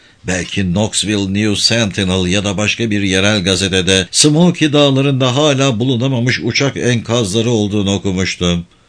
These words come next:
Orası bir kısmı subtropikal, yoğun bir bitki örtüsü ve ormanlarla kaplı, yüzlerce kilometre karelik geniş bir bölgedir. Ama,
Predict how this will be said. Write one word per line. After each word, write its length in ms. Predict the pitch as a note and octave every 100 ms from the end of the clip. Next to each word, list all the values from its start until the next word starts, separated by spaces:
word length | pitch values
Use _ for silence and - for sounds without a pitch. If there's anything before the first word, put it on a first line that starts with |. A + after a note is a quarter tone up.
| _ - - - -
Orası 520 | D3 G#3 G3+ G3 D#3+
bir 200 | G#3+ E3+
kısmı 360 | G#2 - F#2+ G#2
subtropikal, 1000 | - F3 - F#2+ F2+ E2+ E2 F2 F#2+
yoğun 440 | G2 A2+ C#3+ F3 C3+
bir 220 | D3 F#2+
bitki 280 | A#2 - A#2
örtüsü 540 | B2 F2 - D#2+ G#2
ve 60 | G#2+
ormanlarla 960 | F#2+ A#2 G2+ A2+ A#2 A#2 C#3+ G2 F2
kaplı, 480 | F2 E2 - G2+ G2+ - -
yüzlerce 640 | A2 C#3+ C#3+ E3 E3+ D3 D#3
kilometre 600 | C#3+ D3 C#3+ E3 C#3+ C#3+
karelik 460 | C3+ C#3 C#3+ F2+
geniş 400 | G2+ C3 C#3+ -
bir 200 | A#2+ G2
bölgedir. 600 | G2+ F#2+ F#2 F2 F2+ F2+ _ _ _ _ _ _ _ _ _
Ama, 340 | F3 F#3 F#3